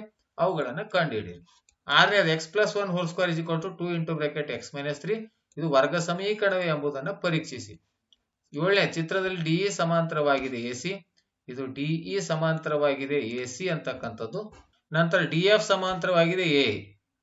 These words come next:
ಡಿ ಎಫ್ ಸಮಾಂತರವಾಗಿದೆ ಅಂದ್ರೆ ಇದು ಡಿ ಎಫ್ ಸಮಾಂತರವಾಗಿದೆ ಎ ಇ ಅಂತಕ್ಕಂಥದ್ದು ಕೊಟ್ಟಿದ್ದಾರೆ.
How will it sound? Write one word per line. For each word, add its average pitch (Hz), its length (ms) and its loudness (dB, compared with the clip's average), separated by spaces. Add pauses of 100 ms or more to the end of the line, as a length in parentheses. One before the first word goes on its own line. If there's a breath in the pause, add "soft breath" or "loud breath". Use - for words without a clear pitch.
ಡಿ 135 160 -4
ಎಫ್ 170 260 2
ಸಮಾಂತರವಾಗಿದೆ 147 800 0
ಅಂದ್ರೆ 185 180 -2
ಇದು 143 180 -2
ಡಿ 127 280 -8
ಎಫ್ 156 320 0 (560)
ಸಮಾಂತರವಾಗಿದೆ 143 960 -2 (460)
ಎ 127 200 -4
ಇ 160 140 0
ಅಂತಕ್ಕಂಥದ್ದು 127 600 -4
ಕೊಟ್ಟಿದ್ದಾರೆ. 120 640 -4